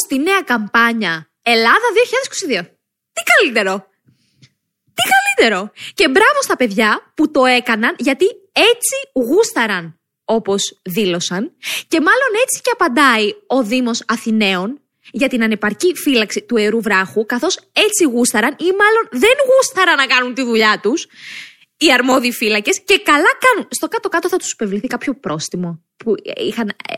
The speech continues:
ανεπαρκή φύλαξη. Ουχή! Και ξέρετε πόσο γελάω, γελάω κάθε φορά που ακούω τον όρο εδε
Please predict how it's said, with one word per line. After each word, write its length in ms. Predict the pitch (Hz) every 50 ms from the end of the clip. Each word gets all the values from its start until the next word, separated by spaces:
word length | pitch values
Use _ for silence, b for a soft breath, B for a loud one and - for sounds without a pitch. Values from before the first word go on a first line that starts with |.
| - _ - - _ _ _ _ _ -
ανεπαρκή 500 | - - 208 190 - 202 180 - - 214
φύλαξη. 680 | - - 175 156 156 117 - - - - 143 170 190 _ _ _ _
Ουχή! 600 | - 359 349 330 - - - 277 285 277 294 370 427 B B B B B B B
Και 120 | B 262 247
ξέρετε 380 | - - 359 415 466 403 381
πόσο 260 | - - 277 254 247 220
γελάω, 680 | 214 240 226 220 220 220 226 220 220 214 208 202 175 -
γελάω 1700 | - 254 247 208 240 262 254 247 240 240 240 247 254 254 262 269 262 254 247 233 226 226 220 220 220 208 208 208 202 202 190 190 180 160 - - _ _ - B B B B B
κάθε 300 | B 262 247 285 302 320
φορά 560 | 285 - 240 220 214 220 220 226 214 196 180 -
που 60 | - 226
ακούω 240 | 220 - 240 233
τον 180 | 240 247 226 214
όρο 280 | 220 226 233 220 - -
εδε 680 | - 240 240 247 240 208 190 220 226 208 196 202 294